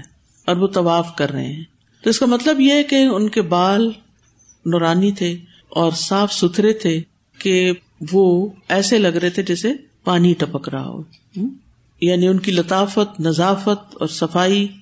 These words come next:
صاف نظر آ رہی تھی۔ اور ایک روایت میں آتا ہے کہ عیسیٰ علیہ السلام سرخ رنگ کے تھے، یعنی وائٹ تھے، جبکہ دوسری حدیث میں کہا جاتا ہے کہ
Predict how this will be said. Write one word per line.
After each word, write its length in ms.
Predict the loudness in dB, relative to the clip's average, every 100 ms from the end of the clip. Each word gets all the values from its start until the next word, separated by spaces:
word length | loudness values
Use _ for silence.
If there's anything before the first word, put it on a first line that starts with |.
| _ _ -10
صاف 380 | -4 0 0 2
نظر 280 | 2 2
آ 120 | 0 -2
رہی 140 | -4
تھی۔ 260 | -10 -20 _ _ _ _ _ _ _
اور 160 | -2 -2 -6 -20 _ _
ایک 200 | 0 2
روایت 360 | 2 2 2 2
میں 100 | 2
آتا 200 | 2 0
ہے 40 |
کہ 160 | -2 -2
عیسیٰ 280 | 0 2 2
علیہ 100 | 2
السلام 600 | 0 0 0 0 0 -2 -6 -14 _
سرخ 340 | -4 -2 -2 0
رنگ 180 | -2 0
کے 160 | -4
تھے، 120 | 0
یعنی 140 | 2 2
وائٹ 400 | 2 2 0 -2
تھے، 240 | -4 -4 -4 _ -6
جبکہ 340 | -2 0 0
دوسری 500 | 2 2 2 2 2 0 -6 -2
حدیث 340 | 0 2 0
میں 100 | -2
کہا 240 | -2 0 -2
جاتا 360 | 0 -2 -2
ہے 100 | -4
کہ 360 | -4 -2 -2 -4